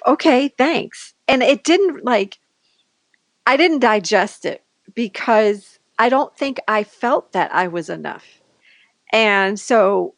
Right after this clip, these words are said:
when I was telling Dana this, she was like, "Oh, I found, I found this meme." It's so funny that you mentioned that because I found this meme about, just about that. So I'll, I'll read it to you all and then we can talk about it. Um, and the, the title just says, "Enough."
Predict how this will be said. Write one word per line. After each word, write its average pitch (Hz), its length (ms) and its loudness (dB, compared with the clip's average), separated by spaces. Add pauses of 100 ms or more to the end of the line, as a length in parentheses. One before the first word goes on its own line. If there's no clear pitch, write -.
when 247 180 2
I 254 100 2
was 220 200 -2
telling 302 460 -4
Dana 214 420 -2
this, 165 220 -8
she - 160 -10
was 220 160 -8
like, 226 220 -10
"Oh, 320 200 2
I 185 140 -2
found, 190 600 -6 (460)
I 240 60 -4
found 294 300 -4
this 233 200 -4
meme." 226 420 -4
It's 185 160 -4
so 226 120 2
funny 240 320 -2
that 190 180 0
you 196 220 -6
mentioned 240 420 -2
that 151 160 -4
because 190 280 -6
I 165 80 -2
found 180 300 -2
this 196 160 -8
meme 208 540 -2 (480)
about, 214 560 2
just 226 280 0
about 233 380 0
that. - 320 -2
So 240 180 4
I'll, 339 380 2
I'll 330 160 4
read 208 240 -2
it 311 100 -4
to - 140 -4
you 330 120 2
all 302 140 2
and 254 80 -4
then 214 100 -2
we 214 80 -4
can 196 120 -8
talk - 300 -6
about 160 360 -2
it. 120 140 -10 (580)
Um, 220 420 0 (180)
and 240 160 0
the, 208 180 0
the 220 140 0
title 240 420 0
just 208 240 -4
says, 185 320 -2
"Enough." 208 540 -6